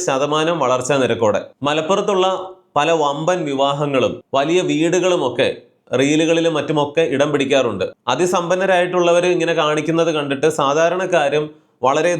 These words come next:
ധൂർത്തോടെ, ആഡംബരത്തോടെ വിവാഹങ്ങളും മറ്റുമൊക്കെ നടത്തി കടക്കെണിയിലാകുന്നതും അവിടെ കൂടുതലാണ്. എന്നിരുന്നാലും കേരളത്തിൽ പൊതുവെയുള്ള ഒരു അവസ്ഥ നോക്കിയാല് മലബാർ മേഖലകളിൽ, പ്രത്യേകിച്ചും മലപ്പുറം പോലെയുള്ള അല്ലെങ്കിൽ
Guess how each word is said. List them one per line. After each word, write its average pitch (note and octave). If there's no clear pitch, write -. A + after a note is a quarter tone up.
ധൂർത്തോടെ, C#3+
ആഡംബരത്തോടെ D#3
വിവാഹങ്ങളും C#3
മറ്റുമൊക്കെ C3+
നടത്തി A#2+
കടക്കെണിയിലാകുന്നതും D3
അവിടെ C3+
കൂടുതലാണ്. C3
എന്നിരുന്നാലും G3
കേരളത്തിൽ F3+
പൊതുവെയുള്ള F3+
ഒരു E3
അവസ്ഥ C#3
നോക്കിയാല് A#2+
മലബാർ D#3+
മേഖലകളിൽ, C#3
പ്രത്യേകിച്ചും D3
മലപ്പുറം D3
പോലെയുള്ള C3
അല്ലെങ്കിൽ C3+